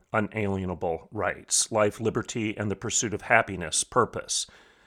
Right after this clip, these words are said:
The state of a nation that has been grounded and anchored in a biblical worldview since its birth,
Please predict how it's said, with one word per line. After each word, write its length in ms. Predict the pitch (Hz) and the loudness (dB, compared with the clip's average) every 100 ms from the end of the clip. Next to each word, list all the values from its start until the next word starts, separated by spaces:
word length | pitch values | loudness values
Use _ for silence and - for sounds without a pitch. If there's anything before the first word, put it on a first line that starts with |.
| _ _ _ _ _ _ _ _ | _ _ _ _ _ _ _ _
The 100 | 147 | 4
state 300 | 143 - 214 | 6 8 6
of 80 | 202 | 6
a 60 | 143 | 4
nation 480 | 135 143 - 139 | 4 4 2 2
that 160 | 127 120 | 2 2
has 180 | 117 107 | 2 0
been 220 | 95 113 | 0 -2
grounded 680 | 92 120 143 175 120 90 87 | 2 6 6 6 2 -2 -2
and 160 | 104 - | -6 -2
anchored 600 | 131 170 - 90 67 - - _ _ | 0 0 -2 -8 -8 -12 -20 _ _
in 120 | 143 | 2
a 80 | 131 | 4
biblical 540 | 110 120 117 - 113 101 | 6 4 2 -2 -4 2
worldview 580 | 123 120 110 160 98 - - | 4 6 4 0 0 -4 -6
since 480 | - - 139 131 - | 4 6 6 4 4
its 240 | 139 120 | 4 2
birth, 460 | 110 123 139 87 - | 0 4 4 2 -6